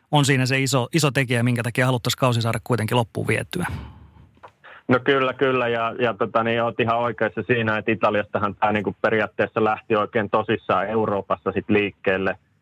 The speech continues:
Speaker 2: liikkeelle, ja tota niin, ehkä se siinä mielessä mullakin on periaatteessa ihan hyvä tilanne, että mullehan tää varmaan niinku tuli vähän ennen kuin monille muille suomalaisille selostajille, että mulla se Serie A on ollut kuitenkin se niinku päätyö,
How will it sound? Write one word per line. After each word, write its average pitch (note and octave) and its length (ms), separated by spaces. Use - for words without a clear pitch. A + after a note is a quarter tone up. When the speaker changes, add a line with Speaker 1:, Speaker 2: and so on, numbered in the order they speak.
Speaker 2:
liikkeelle, G2+ 560
ja G2 100
tota F#2+ 300
niin, G2+ 240
ehkä A#2+ 280
se A#2+ 140
siinä C3 240
mielessä A2+ 420
mullakin A#2 520
on G#2 80
periaatteessa A2 640
ihan G#2+ 160
hyvä A#2 300
tilanne, A2 340
että G2 160
mullehan A2 360
tää A2 160
varmaan A2 340
niinku A2 160
tuli A2+ 240
vähän A#2+ 400
ennen B2 420
kuin A2 120
monille A2 340
muille A2+ 440
suomalaisille G2+ 640
selostajille, G2 760
että F2+ 140
mulla G#2 300
se G2 160
Serie G#2+ 280
A G2+ 60
on G2+ 160
ollut G2+ 280
kuitenkin G#2 360
se G#2 80
niinku G2+ 280
päätyö, G#2 680